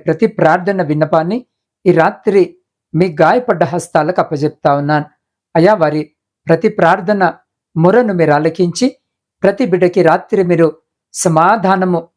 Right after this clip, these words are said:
దయచేస్తున్న విధానానికి మీకే కృతజ్ఞత వందనాలను తెలియజేస్తున్నాను. అయ్యా, ప్రతి బిడ్డను పేరు పేరు వరుసన మీరు ఆశీర్వదించి వారి జీవితాలలో, వారి కుటుంబాలలో,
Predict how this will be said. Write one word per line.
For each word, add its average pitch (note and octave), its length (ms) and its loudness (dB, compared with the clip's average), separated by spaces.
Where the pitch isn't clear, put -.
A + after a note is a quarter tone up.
దయచేస్తున్న F3+ 680 0
విధానానికి D3 640 0
మీకే C#3+ 200 -2
కృతజ్ఞత D#3 500 -4
వందనాలను E3 680 0
తెలియజేస్తున్నాను. D3 920 -2
అయ్యా, E3+ 180 4
ప్రతి F3 300 -4
బిడ్డను D#3 320 0
పేరు F3 300 0
పేరు G3 240 2
వరుసన E3 340 0
మీరు D#3 220 2
ఆశీర్వదించి E3 720 -2
వారి D#3 220 2
జీవితాలలో, E3+ 580 0
వారి G3 280 0
కుటుంబాలలో, C#3+ 640 0